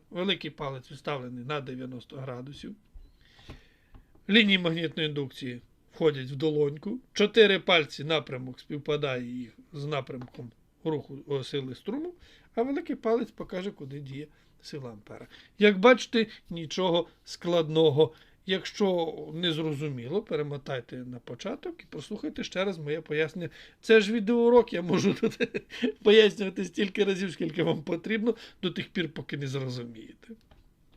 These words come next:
Чудово! І так, з теорією ми розібралися. Перед тим, як перейти до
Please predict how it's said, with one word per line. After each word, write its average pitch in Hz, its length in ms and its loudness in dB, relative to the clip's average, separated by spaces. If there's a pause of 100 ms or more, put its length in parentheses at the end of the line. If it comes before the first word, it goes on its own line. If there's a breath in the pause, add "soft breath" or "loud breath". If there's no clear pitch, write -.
(300)
Чудово! 131 380 -10 (1080 soft breath)
І 247 100 2
так, - 400 -2 (120)
з 170 340 2 (1120 soft breath)
теорією 160 680 4
ми 147 100 -10
розібралися. 135 760 -10
Перед 185 320 -8
тим, 190 200 -8
як 160 140 -12
перейти 151 400 -10
до 135 280 -10